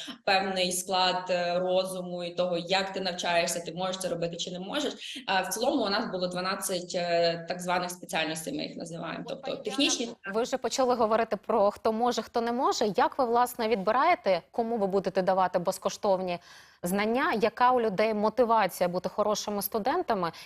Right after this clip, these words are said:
Speaker 2: І чи вони якимось чином потім зі своїх майбутніх, наприклад, зарплат вам відшкодовують це навчання? Тобто ви мусите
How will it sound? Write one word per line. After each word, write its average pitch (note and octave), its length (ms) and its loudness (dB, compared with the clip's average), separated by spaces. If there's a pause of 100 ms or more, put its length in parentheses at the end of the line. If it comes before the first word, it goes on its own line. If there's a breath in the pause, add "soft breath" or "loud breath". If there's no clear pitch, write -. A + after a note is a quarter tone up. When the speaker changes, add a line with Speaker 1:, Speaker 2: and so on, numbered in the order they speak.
Speaker 2:
І G#3 80 0
чи B3 200 2
вони B3+ 220 2
якимось B3+ 440 0
чином C#4 440 -2
потім A#3 400 2 (320 loud breath)
зі F#3+ 140 0
своїх A#3 360 2
майбутніх, G#3+ 540 2
наприклад, G3 480 0
зарплат G#3+ 520 2
вам G3+ 320 2
відшкодовують G3+ 680 0
це G3 160 0
навчання? F#3 600 -4
Тобто E3+ 240 -2
ви F#3+ 160 4
мусите G#3+ 500 4